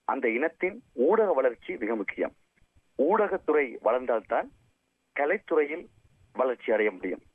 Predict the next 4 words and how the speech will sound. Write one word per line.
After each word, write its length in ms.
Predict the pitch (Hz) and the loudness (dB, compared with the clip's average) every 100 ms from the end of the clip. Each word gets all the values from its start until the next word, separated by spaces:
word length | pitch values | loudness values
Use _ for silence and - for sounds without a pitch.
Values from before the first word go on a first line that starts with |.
| _ _ - | _ _ -2
கலாச்சாரம், 640 | 143 185 - 190 170 175 | 2 2 2 2 2 0
பண்பாடு, 500 | 143 135 147 147 147 | -2 0 2 2 2
பாரம்பரியம் 680 | 113 123 143 135 131 131 139 | 2 2 2 0 0 0 0
போன்றவற்றை 640 | 113 117 117 107 - | -2 0 0 0 0